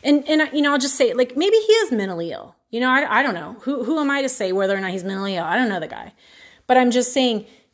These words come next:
that doesn't give you the right to, or, and nor should we excuse y-, you, you know, threatening people, um, killing people, right? I mean, this is behavior that, um,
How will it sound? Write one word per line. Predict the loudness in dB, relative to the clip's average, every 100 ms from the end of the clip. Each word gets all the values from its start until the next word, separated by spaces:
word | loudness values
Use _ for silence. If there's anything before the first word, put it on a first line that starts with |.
| _
that | -2 0
doesn't | 2 4
give | 4 2
you | 0
the | 0
right | 2 2 2 0 -6
to, | -8 -4 -2 -2 -4 -8 _ _
or, | -2
and | 0 2
nor | 2 2
should | 2 0
we | -2
excuse | -2 -4 -4 -2 -2 -2 -8 _ -20
y-, | -18 -10
you, | -4 0 0 0 -4 -16 -20 -20 _ -20 _ -16 -16 -16 _ -6
you | -2
know, | -2
threatening | -4 2 2 2 0 -2
people, | -4 -6 -2 0 2 0 -2 -10 -20 -20 _ -12
um, | -6 -4 -4 -8 _ _ _
killing | 2 4 6 4
people, | 0 -4 -2 0 0 0 -2
right? | -2 0 0 -4 -6
I | -2
mean, | -2 0
this | -2 -2
is | -6 -8
behavior | -10 -6 -6 -2 -2 0 0
that, | 0 -2 -4 _ _ _ _ _ _ _ _ _ -20 -20 -20 -20 -14
um, | -4 -2 0 -4 -10